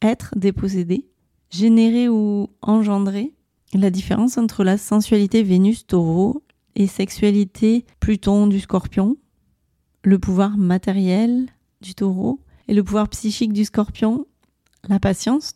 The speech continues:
taureau et la profondeur scorpion, l'attachement ou le détachement.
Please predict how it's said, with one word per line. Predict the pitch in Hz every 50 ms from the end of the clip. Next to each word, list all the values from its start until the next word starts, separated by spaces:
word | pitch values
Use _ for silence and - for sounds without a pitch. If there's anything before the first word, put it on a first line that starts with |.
| _ _
taureau | - 220 202 190 202 226 311 370 _ _ _ _ _ _ - -
et | 190 190 185 180 175
la | 170 175 175 175
profondeur | - - - 214 208 208 208 202 190 185 196 233 - -
scorpion, | - - - 254 - - - - 220 233 262 269 _ _ _ _ _ _ _ _ _ _ _ _ _ _ _ _ _ _ _ -
l'attachement | 208 208 214 208 233 233 240 - - 214 190 190 220 - _ _ _ _ _ _ _ _ _ _ _
ou | - 202
le | 202 190
détachement. | 175 196 202 - 196 208 214 - 190 175 180 202